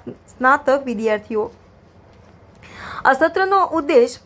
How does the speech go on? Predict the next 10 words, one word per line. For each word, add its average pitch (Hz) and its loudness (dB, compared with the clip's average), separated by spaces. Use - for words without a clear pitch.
માસિક 277 2
સ્ત્રાવ 311 4
વિશેની 277 -4
સામાન્ય 247 -2
માન્યતાઓ 240 0
અને 214 -4
ગેરસમજોને 254 -2
દૂર 233 -4
કરવાનો 220 0
હતો, 220 -8